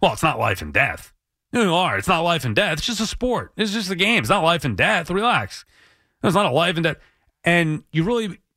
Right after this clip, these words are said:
maybe don't think about what that expression actually means until you hear it the other way. And when Van Pelt used it,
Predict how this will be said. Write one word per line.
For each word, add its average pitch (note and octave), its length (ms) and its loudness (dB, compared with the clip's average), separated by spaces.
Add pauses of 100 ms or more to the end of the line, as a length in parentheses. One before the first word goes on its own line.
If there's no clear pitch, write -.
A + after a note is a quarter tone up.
(120)
maybe F#3 180 2
don't F3+ 180 -2
think - 600 -4 (320)
about C#3 200 0
what B2 300 -4
that D#3+ 220 0
expression D3 640 -4
actually C#3 640 -2
means A2+ 520 -4 (340)
until E3+ 360 0
you E3 180 -2
hear D3 260 -2
it - 160 -8 (200)
the A#2 300 -2
other A#2+ 240 2
way. D#2 220 -8 (840)
And D3+ 220 2
when C#3+ 240 0
Van C3 220 2
Pelt G3+ 360 0
used C3+ 380 -2
it, D#2+ 180 -6